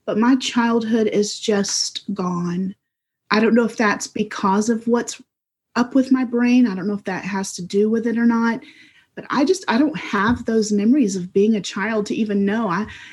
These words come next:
but, and I've never asked my mom, so that would be an interesting thing to ask her if that ever happened. I know I was a very strange child.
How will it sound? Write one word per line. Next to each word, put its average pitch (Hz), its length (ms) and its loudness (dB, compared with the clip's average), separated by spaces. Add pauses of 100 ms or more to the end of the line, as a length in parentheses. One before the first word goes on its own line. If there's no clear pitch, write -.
(140)
but, 254 140 0
and 294 120 6
I've 302 140 4
never 320 220 4
asked 294 320 2
my 262 100 4
mom, 226 400 4
so 220 140 0
that 233 180 -2
would 269 100 0
be 262 140 4
an 220 80 2
interesting 226 560 0
thing 214 220 2
to 208 200 -4
ask 208 300 -4
her 175 100 0
if 185 140 -4
that 190 180 -4
ever 185 200 -6
happened. 185 440 -6
I 180 60 -2
know 233 180 2
I 277 80 4
was 269 220 4
a 202 60 -2
very 202 200 4
strange 190 600 -2
child. 175 480 -2